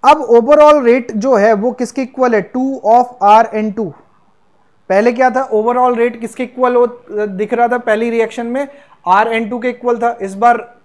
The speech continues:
overall rate किसके equal है? Two times of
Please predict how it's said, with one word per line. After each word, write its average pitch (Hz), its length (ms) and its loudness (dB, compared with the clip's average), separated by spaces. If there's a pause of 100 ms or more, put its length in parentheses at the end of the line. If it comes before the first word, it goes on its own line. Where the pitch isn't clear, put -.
overall 233 380 -2
rate 233 220 0
किसके 240 220 -10
equal 233 340 -4
है? 277 180 -6 (300)
Two 240 240 -4
times 233 260 -2
of 240 120 -4